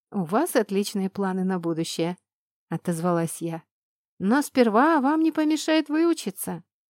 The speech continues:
Как оказалось, с этим наблюдались большие проблемы. Успеваемость в школе серьезно хромала, потому что, по мнению близнецов, чтобы ловить злоумышленников,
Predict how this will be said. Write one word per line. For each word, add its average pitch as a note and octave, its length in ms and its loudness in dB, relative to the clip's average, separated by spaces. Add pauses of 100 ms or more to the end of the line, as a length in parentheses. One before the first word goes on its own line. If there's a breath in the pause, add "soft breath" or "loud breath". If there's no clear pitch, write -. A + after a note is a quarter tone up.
(1600)
Как E4 200 2
оказалось, C4 800 4
с - 120 -4
этим A#3 260 2
наблюдались G3 600 2
большие F#3 420 0
проблемы. D#3+ 680 -4 (720)
Успеваемость A#3+ 840 2
в - 60 -18
школе C4 420 2
серьезно F#3 600 0
хромала, A#3+ 640 0 (320)
потому A#3 340 0
что, C4 200 2
по G#3 160 4
мнению G3+ 420 2
близнецов, F3+ 720 -2 (360)
чтобы E4+ 360 0
ловить A3+ 480 6
злоумышленников, F#3 1160 0